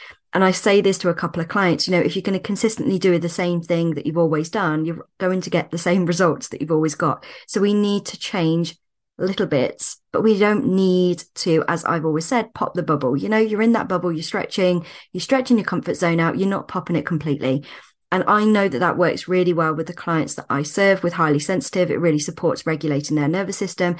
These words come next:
It creates safety in their business, which means they're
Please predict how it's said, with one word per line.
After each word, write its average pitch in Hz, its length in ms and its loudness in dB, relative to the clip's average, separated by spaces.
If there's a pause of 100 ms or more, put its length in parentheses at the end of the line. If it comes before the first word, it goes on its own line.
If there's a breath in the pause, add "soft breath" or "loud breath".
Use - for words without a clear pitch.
(260 loud breath)
It 151 180 0
creates 151 320 2
safety 180 380 2
in 165 80 2
their 156 100 2
business, 196 460 -2 (240 loud breath)
which 147 200 -4
means 185 280 4
they're 165 280 0